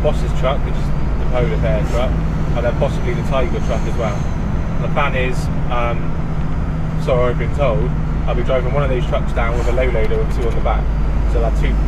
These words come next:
two trucks on a low loader, and I'll be pulling them to the show. So I'm told, but it's not confirmed, so I'm hoping that's gonna happen, 'cause that'd be really good for me to get,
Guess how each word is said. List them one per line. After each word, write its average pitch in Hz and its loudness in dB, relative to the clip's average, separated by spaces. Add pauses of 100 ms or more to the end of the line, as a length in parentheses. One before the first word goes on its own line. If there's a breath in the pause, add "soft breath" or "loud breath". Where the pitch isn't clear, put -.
(120)
two - 2
trucks 131 2
on - 2
a - 2
low 156 2
loader, - 2
and - 2
I'll - 2
be - 2 (640)
pulling - 0
them 147 0
to - 0
the - 0
show. 151 0 (1300)
So 160 4
I'm 156 0
told, 127 2
but 147 0
it's - 0
not 190 2
confirmed, - 2
so - 2 (560)
I'm 131 0
hoping 185 2
that's - 0
gonna 123 -2
happen, 127 2
'cause - 0
that'd 143 0
be - 0
really 139 0
good - 0
for - -2
me 127 0 (1040)
to - -2
get, - -2